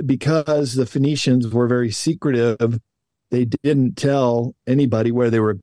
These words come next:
going. But I retraced their steps. And being a Midwesterner,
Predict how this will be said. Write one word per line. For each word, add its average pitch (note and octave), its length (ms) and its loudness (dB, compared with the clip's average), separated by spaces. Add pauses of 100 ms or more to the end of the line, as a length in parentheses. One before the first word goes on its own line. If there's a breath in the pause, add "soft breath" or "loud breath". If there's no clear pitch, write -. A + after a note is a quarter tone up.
going. A#2+ 500 0 (1040 soft breath)
But D#3 280 0
I E3+ 80 2
retraced E3 720 -2
their C3 120 0
steps. - 680 -6 (880)
And B2+ 360 2
being B2+ 240 2
a A#2+ 40 2
Midwesterner, B2 960 0